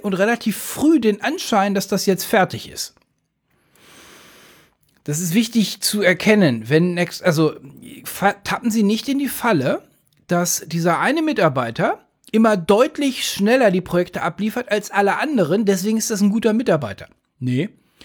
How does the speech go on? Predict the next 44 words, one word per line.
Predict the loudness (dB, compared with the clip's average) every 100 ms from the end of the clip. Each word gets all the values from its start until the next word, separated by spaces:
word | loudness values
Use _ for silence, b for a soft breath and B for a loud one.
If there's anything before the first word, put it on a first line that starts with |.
| b b
Das | -2 0
kann | 0 0
ein | 0
Expresser | -2 -4 -2 0 2
sein, | 2 2
dem | -2
ist | -2
einfach | -6 -6 -2
so | -4
schnell | -2 0
langweilig | 0 0 0 0 -2
geworden, | -4 0 0 0
weil | -2
jetzt | -4 -4
kommt | -4 -2
nur | 0
noch | 0 -2
der | -6
Teil, | -4 -2 0
der | 2 2
blablabla | 4 4 4 4 2 0
ist. | -2 -14 B B B B
Qualitätssicherung, | 0 0 0 -2 -2 -4 -4 -2 2 2 2 0 0
ah, | 0
einen | 0 0
Testlauf | -2 0 2 4 4
machen | 2 0 0 0 0
und | -2 -4 B B B 0
dann | 2
noch | 2
mal | 0
einen | 0
Testlauf | 0 -2 2 2 4
machen | 2 0 0 -2
am | -4 -2
einunddreißigsten | -2 -2 0 0 0 -2 -2 -4 -2 0 0 0
Februar, | -2 -2 0 4 4 4 2 2
weil | 2 2 2
wir | 0
wissen | -4 -4
ja | -2 -2
sonst | -2 -4 -4
nie | -2 -2 -2
und | -4